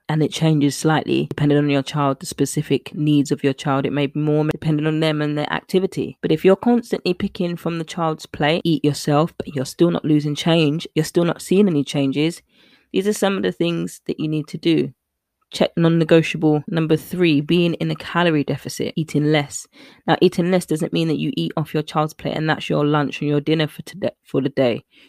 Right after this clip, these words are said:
You'd need to find the energy that your body needs. And it's not just as simple as fourteen hundred calories, fifteen hundred calories, sixteen hundred calories. There are principles and there are things to work out and understand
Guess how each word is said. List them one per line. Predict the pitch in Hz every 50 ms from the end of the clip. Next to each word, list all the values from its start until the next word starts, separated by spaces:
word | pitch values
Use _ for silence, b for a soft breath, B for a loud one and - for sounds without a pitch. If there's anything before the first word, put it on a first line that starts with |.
| b b b
You'd | 190 196 214
need | 226 240 240 -
to | 208 202
find | - - 180 170 165 165 165
the | 165 151 -
energy | - 180 180 170 160 - 151 147 143
that | - 139 -
your | 156 156 156
body | 151 - 147 139 143 143
needs. | 139 135 131 120 - - - - - -
And | 151 131
it's | - - -
not | 185 175 - -
just | - 160 156 - -
as | 147 - -
simple | - 170 165 151 165 - -
as | 139 139 143 - _ _
fourteen | - - 170 156 156 - - 170 165 160
hundred | 156 143 147 151 147 -
calories, | - 151 143 139 135 135 131 127 - - - _
fifteen | - 170 160 - - 175 165 165
hundred | 160 151 147 147 - -
calories, | - 151 131 135 135 131 135 - -
sixteen | - - - - - - 170 170 165
hundred | 160 151 147 135 151 139
calories. | - - - 143 143 135 131 131 135 -
There | - 156 151
are | 147
principles | 147 - - 170 - - - - 175 165 160
and | 160 156 156
there | 151 151
are | 147
things | - - 156 156 151 - -
to | - 147
work | 151 165 156 147 151 - - 165
out | 139 139 - 147
and | 147 156
understand | 156 147 151 - - - 165 151 139 139 147